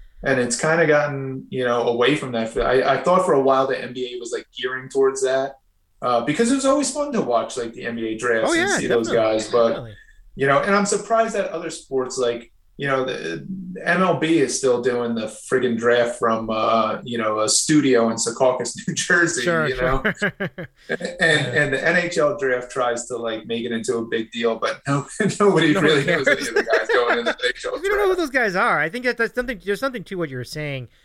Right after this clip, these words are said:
Speaker 2: But, but the N B A draft is really important, actually. And there's, you could make the case it's even more important than the N F L draft, because if you make a mistake at
Speaker 1: Yeah.
Speaker 2: the top of the N B A draft, you are done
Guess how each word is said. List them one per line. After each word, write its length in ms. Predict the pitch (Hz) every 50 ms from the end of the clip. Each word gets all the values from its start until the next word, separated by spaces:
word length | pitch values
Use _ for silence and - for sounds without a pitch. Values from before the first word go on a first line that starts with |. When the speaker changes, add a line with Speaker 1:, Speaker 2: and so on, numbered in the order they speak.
| _ _ _ _ _ _ _ _
Speaker 2:
But, 260 | 233 233 233 - - - - - _ _ _ _ _
but 100 | - 392
the 80 | 494
N 140 | 508 539 571 571
B 60 | 605
A 160 | 571 508 494
draft 220 | 453 453 440 -
is 120 | 359 403 466 466
really 260 | 392 370 381 381 330
important, 460 | 226 170 143 139 180 277 330 202 156
actually. 540 | 147 151 160 - - 254 254 240 202 165 156
And 100 | 147 143
there's, 220 | 160 156 147 135 147
you 100 | 175 175
could 160 | - 208 175
make 160 | 190 190 -
the 80 | - -
case 260 | - 185 190 - -
it's 120 | 120 -
even 180 | 185 208 202 170
more 300 | 156 139 135 165 240 320
important 420 | 311 233 - 151 139 131 127 120
than 200 | 127 135 131 131
the 100 | 131 135
N 160 | 135 135 131
F 180 | 131 127 - -
L 200 | 147 135 131 127
draft, 340 | - - 135 131 127 120 -
because 240 | 143 123 156 147 143
if 160 | 131 135 -
you 220 | 165 247 311 285 _
make 200 | - 156 190 190
a 40 | 165
mistake 460 | 131 120 113 - - - - 185 196
at 0 |
Speaker 1:
Yeah. 200 | - - 269 -
Speaker 2:
the 60 | 262 -
top 220 | 147 160 160 -
of 140 | 127 120 110
the 80 | 135
N 80 | 151 160
B 100 | 143 135
A 60 | 123
draft, 260 | 107 135 139 135 131
you 120 | - 190 247
are 60 | 214
done 600 | 143 113 110 123 147 160 156 139 123 113 104 98